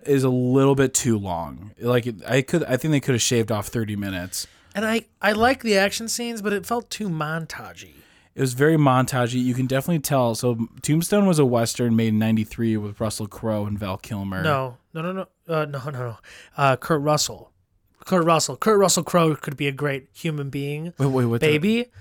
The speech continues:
Speaker 2: you said Russell Crowe.
Speaker 1: Oh, did
Speaker 2: Russell
Speaker 1: I?
Speaker 2: Crowe is in, uh, Three ten to Yuma.
Speaker 1: That's right, my
Speaker 2: Kurt
Speaker 1: bad.
Speaker 2: Russell, Val Kilmer, everybody in fucking Hollywood.
Speaker 1: Kurt Russell Crowe.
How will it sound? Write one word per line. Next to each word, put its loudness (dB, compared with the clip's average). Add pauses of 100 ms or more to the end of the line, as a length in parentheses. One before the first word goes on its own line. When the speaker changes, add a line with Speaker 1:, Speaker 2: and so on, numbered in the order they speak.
(100)
Speaker 2:
you 0
said 2
Russell 0
Crowe. -8 (180)
Speaker 1:
Oh, 6
did 6
Speaker 2:
Russell 6
Speaker 1:
I? 4
Speaker 2:
Crowe 6
is 2
in, 0
uh, 4
Three -2
ten -4
to -4
Yuma. -4
Speaker 1:
That's 2
right, 0
my -6
Speaker 2:
Kurt 4
Speaker 1:
bad. 0
Speaker 2:
Russell, 2
Val 2
Kilmer, 0
everybody 2
in -4
fucking -4
Hollywood. -2
Speaker 1:
Kurt 2
Russell 0
Crowe. -2